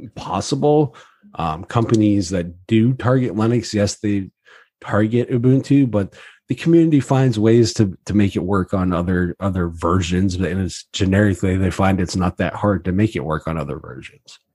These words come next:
I generically tend not to care if it's, like, Ubuntu specific support.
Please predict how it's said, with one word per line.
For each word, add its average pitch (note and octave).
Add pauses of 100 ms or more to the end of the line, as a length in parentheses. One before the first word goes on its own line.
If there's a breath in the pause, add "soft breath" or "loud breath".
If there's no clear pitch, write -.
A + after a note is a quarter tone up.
I B2+
generically A2+ (140)
tend A2
not G#2
to F#2
care G#2+
if F2+
it's, F#2
like, F2+ (160)
Ubuntu A2
specific -
support. F2